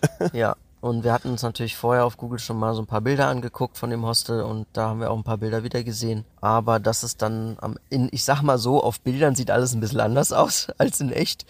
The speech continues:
Speaker 1: Ja.
Speaker 2: Und im echt waren wir dann doch etwas, „Ist es das wirklich hier?“ Naja. Ja, und dann haben wir dann, waren wir da, keiner hat die Tür aufgemacht.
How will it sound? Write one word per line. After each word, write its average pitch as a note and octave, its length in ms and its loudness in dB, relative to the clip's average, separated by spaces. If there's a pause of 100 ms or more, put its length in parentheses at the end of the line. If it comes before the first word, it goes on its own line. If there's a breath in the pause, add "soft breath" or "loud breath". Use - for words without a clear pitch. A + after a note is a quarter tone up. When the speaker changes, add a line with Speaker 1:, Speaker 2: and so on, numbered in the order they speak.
Speaker 1:
Ja. G#2 160 -4 (200 loud breath)
Speaker 2:
Und A2+ 220 -4
im A#2 140 0
echt - 260 -4
waren A#2 160 2
wir A2+ 80 0
dann A#2 140 0
doch A2+ 120 -2
etwas, - 540 -4
„Ist A#2 220 -6
es D#3 140 -6
das A#2+ 260 -6
wirklich C#3+ 320 -8
hier?“ C#3+ 300 -6 (180)
Naja. A2+ 500 2 (320)
Ja, A#3 140 6
und F3 80 4
dann C#3+ 120 4
haben B2+ 140 4
wir B2 120 6
dann, A2+ 340 0 (180)
waren A#2+ 240 2
wir A2 140 2
da, D#3 360 4
keiner G#2+ 260 0
hat G2+ 100 -6
die - 80 -16
Tür G3+ 160 2
aufgemacht. E3+ 640 -2